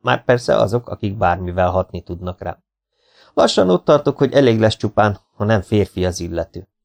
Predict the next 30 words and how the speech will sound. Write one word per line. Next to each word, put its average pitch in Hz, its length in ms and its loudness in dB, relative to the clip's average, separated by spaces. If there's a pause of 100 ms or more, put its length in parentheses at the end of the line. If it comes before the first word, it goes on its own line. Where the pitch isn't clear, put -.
(120)
Pff, - 100 -18 (320)
beleőrülök. 82 1000 -10 (840)
Hol - 180 2
a - 100 2
bérház 139 480 2
kapujába 117 600 2
játszódik 110 600 2
le 107 100 2
az 101 160 2
aktus, 101 420 -4
a - 100 -20
kiszemelt 107 580 2
áldozat 104 520 0
egy 92 120 -2
kukára 101 440 0
támaszkodik, 98 760 -2
és 92 200 -6
én 82 140 -12
hátulról, 95 680 -6 (840)
hol - 180 4
a 120 60 6
játszótér 120 680 2
délelőtti 110 680 2
árnyas 107 420 2
bokrai 107 480 -2
alatt 104 300 2
döntöm 104 400 -2
hanyatt 104 380 -2
az 101 120 -2
anyukát, 104 520 0